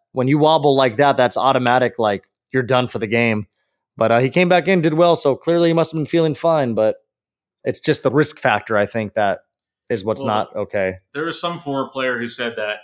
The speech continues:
Speaker 2: he went through the concussion tests during the game and they cleared him. And then when they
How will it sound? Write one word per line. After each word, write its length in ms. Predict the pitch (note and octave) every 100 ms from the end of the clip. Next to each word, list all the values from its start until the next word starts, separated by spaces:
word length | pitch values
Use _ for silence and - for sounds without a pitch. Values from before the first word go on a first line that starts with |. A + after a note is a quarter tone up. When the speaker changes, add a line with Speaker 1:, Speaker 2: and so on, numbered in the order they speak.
| _ _ _ _ _
Speaker 2:
he 220 | - C#3
went 260 | C#3 C#3+ C#3+
through 140 | C#3
the 140 | C3+
concussion 580 | C3 C3+ B2+ C3+ C3 C#3+
tests 500 | C3+ C3+ C3+ - - - - A#2+
during 200 | B2+ B2+
the 60 | A#2+
game 200 | B2+ B2
and 80 |
they 80 | G2+
cleared 320 | G2 C3 C3
him. 280 | C#3 C#3+ C#3+ _ _ _ _ G#2+
And 120 | A2+
then 140 | A#2
when 100 | A2+
they 160 | A2